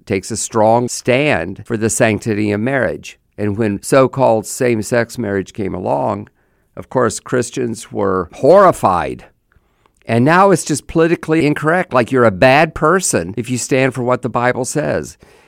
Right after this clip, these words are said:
And it's been interesting for me to read some of the articles that have come out from the Catholic press on calling her so anti-Catholic. You know, James Robison told me that the secular left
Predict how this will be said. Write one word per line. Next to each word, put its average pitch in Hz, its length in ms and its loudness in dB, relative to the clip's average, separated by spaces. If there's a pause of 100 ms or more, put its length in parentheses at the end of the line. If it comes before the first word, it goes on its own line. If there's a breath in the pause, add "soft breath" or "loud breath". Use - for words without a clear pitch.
(100 soft breath)
And 110 80 -4
it's 113 120 -2
been 135 180 2
interesting 139 500 -2
for 110 120 -10
me 113 140 0
to 101 60 -6
read 107 280 -2
some 123 120 -2
of 101 60 -4
the 95 120 0
articles 107 420 -4
that 90 100 -6
have - 140 -16
come 92 180 -8
out 92 160 -2
from 85 180 -8
the 92 120 -8
Catholic 113 520 -8
press 80 520 -8
on 90 320 -8 (120)
calling 110 380 -2
her 95 180 -4
so 92 440 -4
anti-Catholic. 98 1160 -8 (520)
You 139 80 -2
know, 127 320 2
James 135 320 0
Robison 127 480 0
told 104 320 -2
me 95 340 -2 (180)
that 90 460 -6
the 92 140 -6
secular 101 580 -2
left 90 540 -4